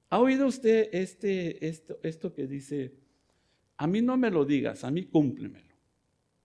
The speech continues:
¿Nunca, nunca ha usado esa expresión? ¿Sí?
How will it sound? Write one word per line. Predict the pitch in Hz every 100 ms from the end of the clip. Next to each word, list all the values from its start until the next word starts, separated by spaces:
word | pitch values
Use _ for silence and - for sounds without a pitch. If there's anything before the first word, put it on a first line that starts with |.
| _ _ _ _ _ _ _ _
¿Nunca, | 151 190 202 190 -
nunca | 175 185
ha | 190
usado | 170 185 185
esa | 190
expresión? | - 147 151 220 _ _ _ _ _ _ 147 147 _ _
¿Sí? | 185